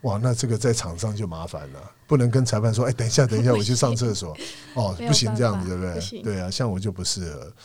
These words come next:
Speaker 1: 我还是适合就在平常生气的时候跟大家都，<laughs> 没有，开玩笑。我，我们讲一些心里面的事情了。
Speaker 2: 是。
Speaker 1: 你在，你在从事这个运动，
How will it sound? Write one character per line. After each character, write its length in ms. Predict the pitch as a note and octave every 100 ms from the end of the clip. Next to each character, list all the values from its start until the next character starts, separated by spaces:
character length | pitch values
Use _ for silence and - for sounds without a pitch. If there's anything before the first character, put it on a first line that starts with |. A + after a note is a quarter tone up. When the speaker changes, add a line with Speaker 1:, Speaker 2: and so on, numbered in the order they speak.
| - -
Speaker 1:
我 80 |
还 140 | A2 B2
是 100 | C3
适 220 | A#2 B2+
合 100 | G2+
就 160 | G2+ A#2
在 200 | A#2 G#2+
平 240 | - G#2
常 340 | G#2 F2+ F#2 A2+ _
生 240 | - B2 B2+
气 200 | B2 G#2+
的 100 | F#2+
时 100 | G#2+
候 60 |
跟 240 | G2+ G#2+ G#2+
大 160 | G#2+
家 80 | A2
都， 80 | A#2 -
<laughs> 160 | - -
没 100 | A#2+ - -
有， 80 | C#3
开 180 | - D3
玩 160 | A#2
笑。 260 | A2+ A#2+ G2 - - - - -
我， 260 | - E3+ - _ _
我 120 | - C3+
们 120 | F#3
讲 240 | E3+ G#2
一 40 | C3
些 120 | D3
心 320 | C#3+ - D#3+
里 80 | B2+
面 180 | G2 G#2
的 80 | F#2
事 180 | - G2
情 300 | - F#2 F#2
了。 80 |
Speaker 2:
是。 160 | G#2+ B2 A3+ _
Speaker 1:
你 120 | A#2
在， 180 | B2+ E3 -
你 180 | A#2
在 260 | G#2 D3+ C#3
从 340 | B2 - A#2+
事 120 | B2 C3+
这 120 | B2+
个 100 | A#2+
运 240 | A#2+ A2+
动， 320 | A2 A2 G2+